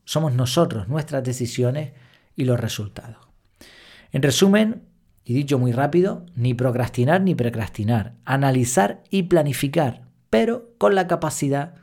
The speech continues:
de controlar nuestros impulsos, tanto de hacerlo ya como de no hacerlo porque no nos tenemos, no tenemos ganas.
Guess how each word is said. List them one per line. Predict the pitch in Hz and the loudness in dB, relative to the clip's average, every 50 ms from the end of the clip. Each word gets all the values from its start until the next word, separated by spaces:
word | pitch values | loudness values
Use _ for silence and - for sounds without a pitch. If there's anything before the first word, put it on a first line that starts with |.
| _ _ _ _ _ _ | _ _ _ _ _ _
de | - 127 131 127 | -4 -2 0 2
controlar | 127 160 160 147 - 139 127 127 123 | 2 2 2 2 2 2 2 2 2
nuestros | 120 120 117 123 - 117 92 | 2 2 0 0 -2 -2 -2
impulsos, | 117 110 104 - - 214 220 202 - - 233 214 - - - _ | -2 -4 -2 -2 0 0 0 0 -2 -2 -4 -4 -6 -10 -12 _
tanto | - 120 117 117 120 123 | -4 -2 -2 -2 -2 -2
de | 120 120 | -2 -2
hacerlo | 117 - - 175 165 151 139 | 0 0 0 2 2 0 0
ya | 139 160 175 190 175 - - - - _ _ _ _ _ _ _ _ _ _ | 0 0 0 -2 -4 -10 -16 -20 -20 _ _ _ _ _ _ _ _ _ _
como | - 120 113 107 | -6 -4 -4 -2
de | 107 113 117 | -2 0 0
no | 131 | 0
hacerlo | 135 120 - - 123 117 131 123 | 0 -2 0 0 0 0 0 -2
porque | 117 - - - | -2 -4 -6 -6
no | 107 104 101 | -6 -6 -6
nos | 95 92 | -8 -10
tenemos, | - 107 101 95 95 95 - - | -10 -10 -10 -10 -10 -12 -10 -6
no | 123 120 117 | -4 -4 -2
tenemos | 110 110 101 98 98 90 | -2 -4 -6 -6 -8 -8
ganas. | 87 - 87 - - - | -12 -14 -16 -16 -18 -20